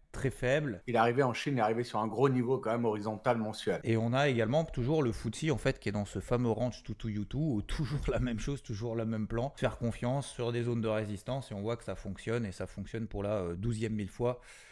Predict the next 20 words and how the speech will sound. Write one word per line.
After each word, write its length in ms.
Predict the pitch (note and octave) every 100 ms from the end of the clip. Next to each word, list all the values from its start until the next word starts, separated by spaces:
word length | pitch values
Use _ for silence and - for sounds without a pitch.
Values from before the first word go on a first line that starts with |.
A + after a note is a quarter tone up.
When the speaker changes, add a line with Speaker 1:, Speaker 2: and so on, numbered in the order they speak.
| - -
Speaker 1:
d'affilée. 680 | B2+ C#3 D3 C#3+ F3 G3+ G#3
Donc 260 | C#3+ C#3+
ça, 120 | - F3+
c'est 140 | -
la 120 | C#3+
première 320 | - E3 D3+
chose. 280 | - G#3 G3 D3+
Et 220 | E3+ D#3
la 100 | C3+
deuxième 320 | C3 D#3+ D3+
chose, 220 | C3+ A3+ G3+
c'est 140 | D#3
que, 280 | - F3+ F3+ - -
bah, 120 | B2+
finalement, 540 | A2+ - E3 C3+ F3
on 160 | F#3+ C3
a 100 | C3+
aussi, 480 | B2 A#2 - F3 E3+
euh, 520 | B2+ A2 G#2 G#2 G2+
pas 360 | - E3+ E3